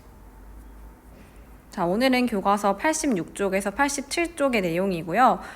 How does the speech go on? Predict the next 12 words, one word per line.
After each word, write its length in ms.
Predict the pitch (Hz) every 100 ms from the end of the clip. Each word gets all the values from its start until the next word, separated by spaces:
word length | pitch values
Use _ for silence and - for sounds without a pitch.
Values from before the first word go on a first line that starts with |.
| -
효율적인 560 | 349 370 349 294 277 254
주거 260 | 208 214
공간의 440 | 214 208 202 196 214
활용 360 | 247 233 233
두 140 | 233 214
번째 440 | 277 269 202 160
시간입니다. 1000 | - 190 185 175 156 143 190 190 - - - - - - - - - - - - - -
오늘의 360 | 214 247 269 254
배움 380 | 240 196 262 294
키워드를 420 | 302 294 269 254
한번 260 | 240 233 240
살펴볼게요. 1300 | 277 269 262 190 170 180 170 175 247 339 - -